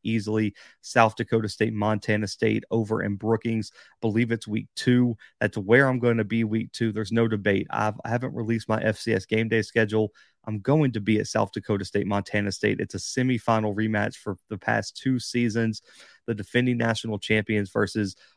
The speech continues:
arguably another top five squad that Montana State's putting together. I don't need to say any more on that one.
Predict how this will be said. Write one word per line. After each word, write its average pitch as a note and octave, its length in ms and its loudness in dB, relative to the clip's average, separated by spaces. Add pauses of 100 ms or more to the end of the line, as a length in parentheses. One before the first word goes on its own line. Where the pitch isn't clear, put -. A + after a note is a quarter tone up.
(160)
arguably A#2+ 420 2
another A2+ 280 0
top - 340 0
five A2+ 220 0
squad G#2+ 360 0
that G#2+ 100 -4
Montana G#2+ 440 -2
State's G#2+ 320 -4
putting G#2 280 -4
together. G#2 480 0 (1300)
I A#2+ 120 4
don't A#2 160 4
need A2 200 0
to G#2 60 -6
say G2 200 -2
any F#2 160 -6
more F2+ 240 -6
on F2+ 100 -8
that F2+ 180 -4
one. G2 200 -8